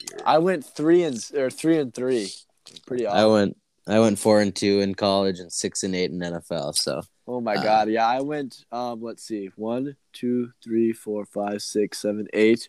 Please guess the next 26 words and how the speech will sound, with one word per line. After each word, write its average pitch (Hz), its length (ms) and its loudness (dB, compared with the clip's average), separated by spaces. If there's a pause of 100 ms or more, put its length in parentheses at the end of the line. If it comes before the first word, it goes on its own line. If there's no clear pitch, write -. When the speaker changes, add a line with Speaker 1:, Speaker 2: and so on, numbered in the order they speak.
Speaker 2:
and 101 380 -4 (600)
one, 98 340 -2 (340)
two, 131 360 2 (140)
three, 113 240 4
four, 90 400 -6 (2750)
eight 123 180 6
and 123 120 -8
five. 117 260 6
Does 120 100 2
that 113 120 0
sound 123 220 -2
right? 135 240 -2 (100)
One, 110 220 -18
two, - 260 -14 (120)
three, - 220 -12 (120)
four, - 300 -10
five, - 380 -18
six, - 460 -16
seven, - 300 -14 (120)
eight, 131 220 -10 (120)
nine, 123 360 -20
ten, - 340 -14 (100)
eleven, - 260 -18
twelve, - 300 -8 (160)
thirteen, - 460 -6
fourteen. 101 600 -4